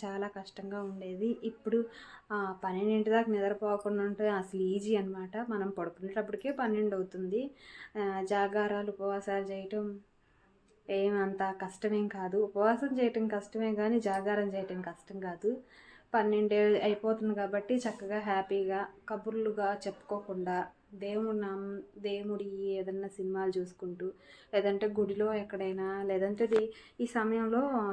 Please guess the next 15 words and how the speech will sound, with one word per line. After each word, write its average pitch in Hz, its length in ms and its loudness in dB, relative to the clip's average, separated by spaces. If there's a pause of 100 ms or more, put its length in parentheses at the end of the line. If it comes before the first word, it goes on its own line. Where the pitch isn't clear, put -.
తిరునాళ్ళు 220 420 6
అవి 196 120 6
జరుగుతూ 196 460 0
ఉంటాయి. 202 380 -2 (100)
అక్కడికి 214 460 -4
వెళ్ళినా 208 340 0
కూడా 196 360 -6 (120)
చాలా 190 280 -4
మంచిదన్నమాట. 190 840 -6 (520)
మేము, 214 580 4 (340)
నాకైతే 202 500 0
నేను 220 240 8
గుడికి 208 320 2
ఎక్కడికి 220 300 -2
వెళ్ళలేదు. 208 720 2